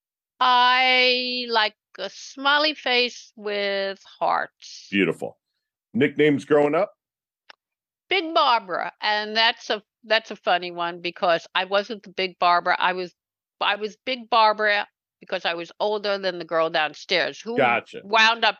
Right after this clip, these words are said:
Speaker 1: growing up and being bigger than I am. So.
Speaker 2: Gotcha. <laughs> Okay. Chess, checkers, or Monopoly?
Speaker 1: Mm, Monopoly.
Speaker 2: Gotcha.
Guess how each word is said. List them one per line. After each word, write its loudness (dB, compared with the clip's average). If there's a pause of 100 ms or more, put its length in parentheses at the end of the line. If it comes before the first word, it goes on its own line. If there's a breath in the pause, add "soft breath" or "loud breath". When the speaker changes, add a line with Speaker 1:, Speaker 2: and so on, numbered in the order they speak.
Speaker 1:
growing 0
up -2 (160)
and -8
being -6
bigger -6
than -4
I -2
am. -20
So. -16 (180)
Speaker 2:
Gotcha. -2
<laughs> -12
Okay. 2 (460 loud breath)
Chess, 2
checkers, 4
or 4
Monopoly? 0 (640)
Speaker 1:
Mm, -14
Monopoly. -4 (320)
Speaker 2:
Gotcha. 2